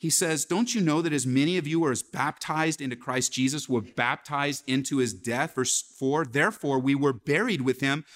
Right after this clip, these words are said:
through baptism into death, that just as Christ was raised from the dead by the glory of the Father,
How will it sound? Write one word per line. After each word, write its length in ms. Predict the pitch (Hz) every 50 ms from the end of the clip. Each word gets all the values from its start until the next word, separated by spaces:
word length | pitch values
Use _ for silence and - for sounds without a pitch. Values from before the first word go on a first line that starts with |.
| - - _ - -
through 180 | 160 165 160
baptism 640 | 123 165 160 170 214 233 - - 196 170 151 160 156
into 220 | 160 156 - 156
death, 400 | 127 127 170 202 226 208 196 -
that 140 | 156 135 127
just 320 | - 170 196 - - -
as 100 | 185 -
Christ 300 | - - 185 185 196 -
was 160 | 165 131 120
raised 280 | 131 151 170 208 196 -
from 120 | 190 170
the 80 | 160 147
dead 180 | 143 165 180 156
by 80 | 156
the 80 | 139 131
glory 240 | 120 156 170 170 160
of 60 | 139
the 40 | 135
Father, 380 | - 170 190 185 151 143 135